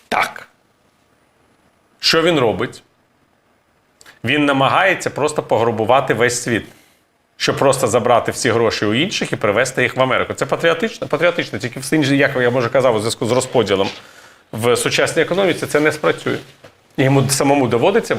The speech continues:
відмовлятися від, е, е, з-, е, цього грабунку. Знаєте, як, е,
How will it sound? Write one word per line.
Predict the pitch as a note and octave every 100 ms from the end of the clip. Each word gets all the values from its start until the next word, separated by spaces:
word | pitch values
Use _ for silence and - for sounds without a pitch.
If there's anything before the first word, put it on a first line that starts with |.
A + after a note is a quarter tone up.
| G#2+
відмовлятися | B2 A2 A2+ A2+ F3+ - - A2
від, | A2+ D3+ -
е, | C#3+ C3+ B2+ B2 B2+ C3+ - - - _ A#2+
е, | A#2 A#2+ A#2+ A#2 B2 B2+
з-, | B2
е, | C3 C3+ C3 B2+ B2+
цього | D3+ D3
грабунку. | C3+ C3+ A2+ A2
Знаєте, | C3+ G#3 F3+
як, | D#3+ D3 -
е, | D3 C3+ B2+ A#2 A#2 A#2+ B2 B2